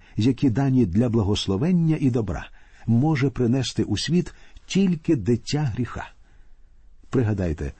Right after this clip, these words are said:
що сказав Бог першій жінці у шістнадцятому вірші третього розділу книги Буття: «Помножуючи, помножу терпіння твої та болі вагітності твоєї. Ти в муках родитимеш діти,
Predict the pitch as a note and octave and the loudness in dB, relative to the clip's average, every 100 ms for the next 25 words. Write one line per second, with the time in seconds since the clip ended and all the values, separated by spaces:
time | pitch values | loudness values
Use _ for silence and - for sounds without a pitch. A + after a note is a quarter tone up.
0 | - - - F#3+ D#3 A2 G#2 E2 D3+ - | -12 -6 -2 -2 -2 0 0 0 -4 -4
1 | - D3+ - C3 F#2+ C3+ D#3+ G#2+ E2+ - | -4 -4 -2 0 0 0 0 -2 -2 -8
2 | - - B2+ B2+ - B2+ C3 A#2+ A2+ G2 | -8 -2 -2 -2 -2 -4 -2 -2 0 2
3 | C#3+ D#3+ E3 D#3 - - - B2 D#3 D#3 | 0 0 0 -2 -4 -18 -2 -2 0 0
4 | G#2+ G#2 D#3+ C3+ D3 D3 C3 B2 A#2+ A#2 | 2 2 0 0 -2 0 0 0 0 -2
5 | - - - - - _ - - - - | -4 -8 -10 -20 -20 _ -20 -20 -20 -4
6 | A2 A2+ A2 A2+ A2+ B2+ C#3+ - D#3 - | 0 2 2 2 0 0 0 0 -2 -4
7 | - - - B2+ B2+ A#2+ D3 C3+ B2 B2+ | -20 -20 -4 0 2 2 2 0 2 0
8 | A2+ D3 E3 D3 C#3+ - A#2 D#2+ B1 - | 0 -2 0 0 0 0 0 0 -2 -10
9 | - - - G#2 F#2+ G#2+ A#2+ A#2 G#2 F2+ | -20 -20 -2 -2 0 0 2 2 0 0
10 | C3+ - B2+ - A2+ A2+ G2+ F#2+ A2+ - | 0 0 -4 -2 -4 -4 -2 -2 -2 -4
11 | - - - - - - D3+ C3+ B2 E3+ | -8 -16 -20 -20 -20 -2 0 2 2 0
12 | D#3+ F#2+ D#2+ - - G2 B2+ A#2+ C3 A#2 | 0 -2 -6 -12 -6 -2 0 0 0 0
13 | G2 - E2 F2+ F3+ C3 E2+ | 0 -2 -6 0 0 2 -2